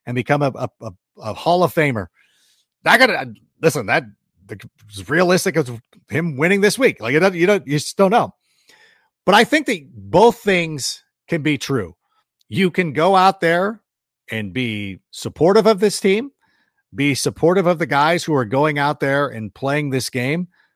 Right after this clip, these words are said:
but also looking at them with a critical eye. Like, I'm not gonna lie, it has not been good. There are not things to take, to take out of, <laughs> out of context. No, like, there's not things, there's not takeaways.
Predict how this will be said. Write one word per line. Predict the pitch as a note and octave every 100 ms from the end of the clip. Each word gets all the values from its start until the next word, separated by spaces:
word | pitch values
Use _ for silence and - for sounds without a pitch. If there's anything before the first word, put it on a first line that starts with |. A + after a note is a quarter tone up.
| _ -
but | A2+
also | C#3+ A3 - G3+ A3+ - _ _ _
looking | - D3+ G3+ F3+
at | E3+ F3
them | F#3+ F#3 A3 - _
with | - C#3
a | E3
critical | - F#3 G#3+ G3+
eye. | A#3 D#3+ - _ _ -
Like, | -
I'm | D3+ C4
not | B3 A#3
gonna | G3 F3+
lie, | F#3+ G3+
it | A#2+ C3
has | G3+
not | E3 F3 A3+ F3
been | F#3+ E3
good. | E3 F#3+ G2+ _ _ _ _ -
There | E3 G#3+
are |
not | E3 D#3 G#3 E3+
things | G#3 G#3 F#3 D#3+
to | E3+
take, | F3 F3+ - _ _ B2 _ -
to | C3
take | E3+ F3+ _ _ _ -
out | B2+ D#3
of, | C3 -
<laughs> | - D3
out | C#3+
of | B2+
context. | E3+ D3 F#2+ F#3+
No, | E3
like, | A#2 A#2+ _ -
there's | F3
not | F3+ A#3 A3
things, | A#3 F3
there's | D#3+ F#3
not | B3+ G#3+ -
takeaways. | - E3 G#2+ G2+ F2+ -